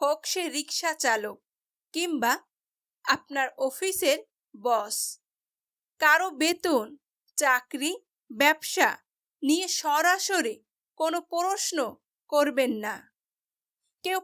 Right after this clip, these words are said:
পাসওয়ার্ড দেওয়ার সময় ভদ্রতার সাথে চোখ অন্যদিকে ঘুরিয়ে ফেলুন।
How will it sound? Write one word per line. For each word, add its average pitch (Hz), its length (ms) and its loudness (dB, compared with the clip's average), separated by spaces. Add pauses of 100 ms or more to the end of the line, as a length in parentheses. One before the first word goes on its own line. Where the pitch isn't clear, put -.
পাসওয়ার্ড 311 680 2
দেওয়ার 269 380 2 (120)
সময় 285 360 -2 (420)
ভদ্রতার 254 760 0
সাথে 262 480 0 (580)
চোখ 330 180 -2 (180)
অন্যদিকে 311 800 -2 (420)
ঘুরিয়ে 330 440 -2
ফেলুন। 233 440 -6